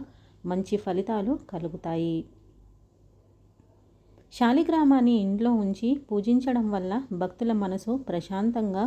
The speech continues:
ఉంటుంది. ఆలోచనలో స్పష్టత ఉంటుంది. మనశ్శాంతి కలుగుతుంది. పద్మపురాణం, స్కంద పురాణం, ఇతర వేద గ్రంథాల ప్రకారం శాలిగ్రామాన్ని పూజించే భక్తుడు మంచి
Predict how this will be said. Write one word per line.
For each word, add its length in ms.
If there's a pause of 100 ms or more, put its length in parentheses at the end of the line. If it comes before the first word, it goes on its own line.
(120)
ఉంటుంది. 560 (580)
ఆలోచనలో 800
స్పష్టత 580 (260)
ఉంటుంది. 640 (500)
మనశ్శాంతి 840 (220)
కలుగుతుంది. 720 (500)
పద్మపురాణం, 840 (200)
స్కంద 380
పురాణం, 560 (180)
ఇతర 280 (480)
వేద 320
గ్రంథాల 540
ప్రకారం 520 (140)
శాలిగ్రామాన్ని 920 (220)
పూజించే 520
భక్తుడు 520 (480)
మంచి 380